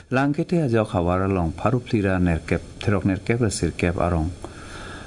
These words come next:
Pharuthrok sira thong kep rasir kep hector anso se saiketi kialong le langing lumlo। District administration pen kepangni pon pharuini rain koirage thom kichepa chong hem along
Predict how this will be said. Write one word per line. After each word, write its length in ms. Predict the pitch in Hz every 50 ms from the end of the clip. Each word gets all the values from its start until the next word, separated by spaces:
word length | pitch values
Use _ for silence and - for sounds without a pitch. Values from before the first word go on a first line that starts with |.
| - -
Pharuthrok 500 | - - 139 147 151 147 - - 117 -
sira 300 | - - - 113 107 101
thong 360 | 95 - - - 104 95 90 - - -
kep 160 | 127 120 123
rasir 340 | 117 98 - - 92 92 -
kep 160 | - 92 85
hector 380 | - 92 90 - - 90 90
anso 340 | - 92 92 90 - - 85
se 240 | - - - 90 85
saiketi 560 | 80 - - 82 82 80 - 85 82 - 85
kialong 460 | - - 87 85 82 82 80 85 87
le 140 | 90 95 85 - - 95
langing 380 | 92 92 90 85 80 82 82
lumlo। 320 | 80 - - 92 92 95 107 - - - - - - - - - -
District 400 | 123 123 110 - - 156 143 143
administration 720 | 123 120 - - 104 95 - - 98 - - 101 92 85
pen 220 | - 90 87 85
kepangni 400 | - 87 - - 90 87 82 87 -
pon 220 | - 98 90 85
pharuini 480 | - - 107 110 123 131 139 143 143 135
rain 220 | 120 95 90 87
koirage 340 | - 98 92 85 82 82 85 -
thom 280 | - - 92 87 85 - - - - - - - - - - - - - -
kichepa 380 | 139 135 - 160 151 - 143
chong 300 | - 131 107 104 107 98 87
hem 420 | 92 95 95 92 95 90 87 - - - - - - - - -
along 300 | - 123 120 107 90